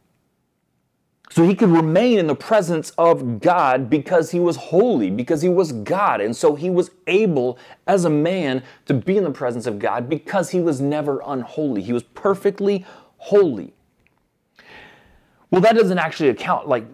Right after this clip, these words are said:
okay, great, now what? So then Jesus goes to the cross.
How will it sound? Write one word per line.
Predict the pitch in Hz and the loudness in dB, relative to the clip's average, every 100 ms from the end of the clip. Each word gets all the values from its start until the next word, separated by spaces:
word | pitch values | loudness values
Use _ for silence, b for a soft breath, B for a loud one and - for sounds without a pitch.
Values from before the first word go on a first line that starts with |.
| - - | -20 -8
okay, | 117 170 156 143 | -2 0 2 2
great, | 127 127 165 131 - | 0 -6 -2 -2 -2
now | 117 156 180 | -4 -2 -2
what? | 98 82 - _ _ _ _ _ _ _ _ _ _ _ _ - | -2 -6 -8 _ _ _ _ _ _ _ _ _ _ _ _ -8
So | 123 | 0
then | 143 208 | 2 2
Jesus | 151 175 147 120 | 2 0 -2 -4
goes | 117 143 147 147 | -2 0 0 -2
to | 113 | -8
the | 92 | -10
cross. | - - 107 78 - - - | -10 -4 -4 -6 -14 -20 -20